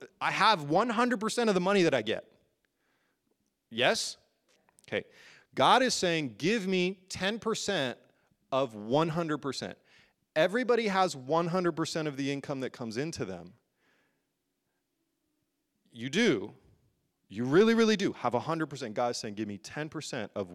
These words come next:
what increase comes into your account." Now, we're gonna talk about all of the ways where you go, "Man, I don't know, not really." And, "Well, isn't it true that somebody, like, the government kinda takes money off the top, and so I don't really ever get a hundred percent?" Well,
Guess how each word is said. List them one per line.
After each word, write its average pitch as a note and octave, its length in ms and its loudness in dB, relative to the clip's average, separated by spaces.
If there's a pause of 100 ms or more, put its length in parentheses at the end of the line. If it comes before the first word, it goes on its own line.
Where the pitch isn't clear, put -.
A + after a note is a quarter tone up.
(100)
what A#2 400 -2 (160)
increase G#2+ 540 -8
comes F#2+ 580 -12
into G2 340 -10
your F2+ 480 -12
account." - 340 -18 (560)
Now, G#2 180 -6
we're A#2+ 140 -4
gonna D3+ 120 -2
talk C#3 300 -2
about B2 260 0 (200)
all C3 180 0
of E3 80 0
the F3+ 80 4
ways D#3 240 4
where D3 80 2
you C3 60 0
go, B2+ 100 0
"Man, A#3+ 380 2
I G3+ 120 6
don't G#3+ 140 4
know, G#3+ 140 4
not G#3+ 260 2
really." F#3+ 500 6
And, D#3+ 100 2 (260)
"Well, F3 260 2
isn't F#3 260 4
it G#3+ 140 0
true F#3+ 320 2
that F3+ 180 2
somebody, F3+ 460 2
like, D#3+ 200 2
the F3 140 2
government E3 500 4
kinda F#3 200 -2
takes F#3 280 0
money E3+ 280 0
off F3 160 -2
the F3+ 80 -6
top, F3 360 0
and F3 80 -6
so F3+ 80 0
I E3+ 60 4
don't F#3+ 140 0
really F#3 200 6
ever F3+ 200 4
get D#3+ 200 0
a F3+ 80 2
hundred F3 260 0
percent?" D#3+ 260 -8
Well, E3 260 4